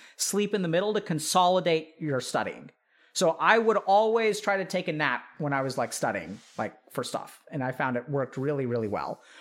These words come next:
I would also, like, take, I, I would almost have this, like, four, I'd have a four A M study session. Sometimes I'd, like, nap at ten for a little bit, you know, like, do an afternoon stretch, like, take a break in the evening, afternoon or evening. I'd go to sleep and then I'd, like, wake up early and I'd start. So I'd, like, sleep, like,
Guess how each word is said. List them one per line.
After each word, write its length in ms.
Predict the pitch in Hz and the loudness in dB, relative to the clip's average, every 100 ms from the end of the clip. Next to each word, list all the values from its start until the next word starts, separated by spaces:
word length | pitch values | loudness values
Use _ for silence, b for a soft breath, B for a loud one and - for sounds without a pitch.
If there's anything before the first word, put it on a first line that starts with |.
| B | B
I 80 | 170 | 2
would 100 | 175 | 2
also, 300 | 180 - 196 | 2 0 0
like, 400 | 165 156 - - | 2 0 -2 -8
take, 340 | 190 175 - - | -4 -4 -4 -2
I, 180 | 156 156 | 0 0
I 80 | |
would 80 | 170 | 0
almost 260 | 175 180 160 | 0 -2 0
have 180 | 175 156 | -2 -2
this, 200 | 147 151 | -4 -4
like, 140 | 131 | -4
four, 260 | - 170 165 | -2 -2 0
I'd 180 | 147 | 0
have 100 | 139 | 0
a 60 | 120 | -2
four 240 | - 185 | -2 0
A 80 | 180 | 0
M 140 | 185 175 | -2 -4
study 240 | 185 180 | -4 -4
session. 400 | 175 170 - 165 | -2 -4 -4 -6
Sometimes 340 | 156 143 143 | -4 -4 -4
I'd, 140 | 127 117 | -4 -4
like, 240 | 120 113 | -4 -4
nap 320 | 143 131 131 | -4 -2 -2
at 100 | - | -6
ten 240 | - 135 143 | -6 -4 -4
for 120 | 147 | -4
a 40 | |
little 180 | 131 127 | -4 -4
bit, 240 | 123 123 117 _ b b b b b - | -2 -4 -6 _ b b b b b -4
you 100 | 151 | -2
know, 180 | 139 147 | -2 -2
like, 180 | 143 - | -4 0
do 120 | 156 | -2
an 80 | 139 | 2
afternoon 500 | 165 160 156 160 151 | 0 0 -4 -4 -4
stretch, 420 | - 165 160 - | 0 0 0 -2
like, 160 | 143 | -4
take 160 | - 147 | -4 -4
a 40 | |
break 280 | 127 135 143 | -2 0 0
in 120 | 147 | -2
the 100 | 139 | -4
evening, 480 | 143 139 143 139 135 | -2 -4 -2 -4 -4
afternoon 440 | 127 123 147 135 123 | -2 -2 -2 -2 -2
or 80 | 120 | -2
evening. 500 | 151 147 147 147 147 B B B | -4 -2 -4 -4 -8 B B B
I'd 160 | 151 | -2
go 140 | 139 165 | 2 2
to 60 | |
sleep 400 | 156 175 175 190 - | 2 -2 -2 -2 -4
and 100 | 156 | -2
then 80 | |
I'd, 140 | 147 143 | -2 -2
like, 180 | 139 151 | -2 0
wake 220 | 151 151 | 0 0
up 120 | 143 | -2
early 340 | 151 160 170 | 0 0 -2
and 100 | 156 | -2
I'd 120 | 123 117 | -2 -4
start. 380 | - 127 95 | -2 -2 -2
So 80 | - | -2
I'd, 100 | 139 | -2
like, 160 | 135 135 | -2 -4
sleep, 380 | - 180 185 165 | -4 -4 -2 -2
like, 160 | 135 | -4